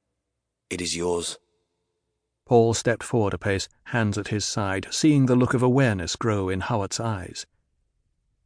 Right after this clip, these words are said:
Speaker 2: "He realizes that I know of the treachery," Paul thought. Paul pitched his voice to carry in a half-whisper for Hawat's ears alone.
Speaker 1: "I mean this, Thufir.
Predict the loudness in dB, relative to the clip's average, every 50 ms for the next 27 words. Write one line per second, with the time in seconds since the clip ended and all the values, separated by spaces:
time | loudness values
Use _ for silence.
0 | _ _ _ -6 -6 -4 -2 0 0 0 0 0 -2 -4 -4 -6 -8 -6 -6 -4
1 | -2 0 0 2 2 4 4 4 2 0 -2 -4 -4 -4 -2 -4 -4 -4 -6 -8
2 | -8 -10 -12 -14 -18 _ _ _ _ _ _ -6 -4 -4 -4 -4 -6 -6 -6 -6
3 | -6 -8 -12 _ _ _ _ _ _ _ _ _ _ _ _ _ _ _ _ _
4 | _ _ _ 4 6 6 6 6 6 4 0 0 0 -2 0 2 2 2 4 4
5 | 4 4 4 0 -4 -6 -6 -4 -2 -2 -2 0 0 0 2 2 2 2 0 -2
6 | -2 -2 -2 -2 -2 -4 -4 -2 -2 -2 -2 -4 -8 -10 -10 -10 -6 -4 -4 -2
7 | 0 0 0 0 0 -2 -4 -4 -2 0 0 0 0 -2 0 0 0 0 0 -2
8 | -4 -8 -10 -14 -16 -18 _ _ _ _ _ _ _ _ _ _ _ _ _ _
9 | _ _ _ _ _ _ -6 -4 -4 -2 0 2 2 2 2 2 0 -2 -2 -4
10 | -6 -8 -6 -6 -6 -6 -6